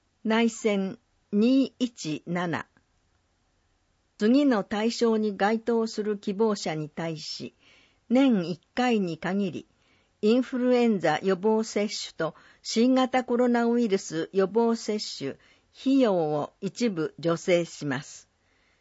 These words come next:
希望者は、十月一日以降に、指定の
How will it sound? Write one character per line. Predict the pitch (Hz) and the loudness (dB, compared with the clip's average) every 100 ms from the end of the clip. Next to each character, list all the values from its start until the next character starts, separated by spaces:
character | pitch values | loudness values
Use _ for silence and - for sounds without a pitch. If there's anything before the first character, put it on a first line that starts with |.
| _ _ | _ _
希 | - 233 | -2 2
望 | 220 240 | 4 2
者 | 226 196 165 | 2 0 0
は、 | 143 135 _ _ _ | -2 -4 _ _ _
十 | 156 185 262 | -6 0 2
月 | 277 269 247 | 4 2 -2
一 | 226 220 247 | -4 -2 -2
日 | 240 247 240 226 | 0 -2 -2 -6
以 | 226 233 | -6 -4
降 | 208 190 | -2 -2
に、 | 170 151 - _ _ - | -2 -8 -12 _ _ -14
指 | - - 269 277 262 | -12 -2 2 4 4
定 | |
の | 254 247 | 2 0